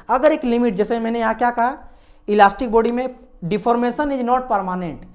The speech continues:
मतलब क्यों, क्योंकि एक सर्टेन लिमिट के बाद डिफॉर्मेशन उसमें भी होता है। किसमें, इलास्टिक बॉडी में भी डिफॉर्मेशन होता है लोड हटाने के बावजूद भी। अब समझो प्रैक्टिकली,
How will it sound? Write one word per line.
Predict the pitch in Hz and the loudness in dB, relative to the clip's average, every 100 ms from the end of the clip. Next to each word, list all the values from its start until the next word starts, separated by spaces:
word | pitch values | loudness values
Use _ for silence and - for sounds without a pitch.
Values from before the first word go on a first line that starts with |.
| - - | -20 -4
मतलब | 208 226 226 | 0 0 0
क्यों, | 285 | -2
क्योंकि | 285 247 | -2 -4
एक | 247 | -2
सर्टेन | 233 220 285 | 0 0 0
लिमिट | 254 262 269 | 0 -2 -2
के | |
बाद | 240 233 | -2 -2
डिफॉर्मेशन | 220 226 226 233 | -4 -6 -6 -8
उसमें | 220 226 | -8 -8
भी | 220 | -4
होता | 208 180 | -4 -4
है। | 151 | -6
किसमें, | 208 240 165 - - - | -6 -8 -10 -12 -10 2
इलास्टिक | 202 202 262 233 | 4 4 0 -2
बॉडी | 202 214 | -2 -2
में | 214 | -4
भी | 247 | -6
डिफॉर्मेशन | 208 185 202 202 247 | -8 -10 -10 -10 -8
होता | 190 190 202 | -8 -4 -2
है | 233 208 - - - | -2 -2 -6 -16 -6
लोड | 175 247 269 | 6 6 6
हटाने | - 220 247 | 2 -2 -4
के | 277 | -4
बावजूद | 202 190 190 214 | -2 0 -2 -4
भी। | 185 156 - - | -6 -6 -8 -4
अब | 196 | -4
समझो | - 202 190 | -2 -4 -6
प्रैक्टिकली, | 185 170 165 151 117 | -4 -6 -6 -10 -14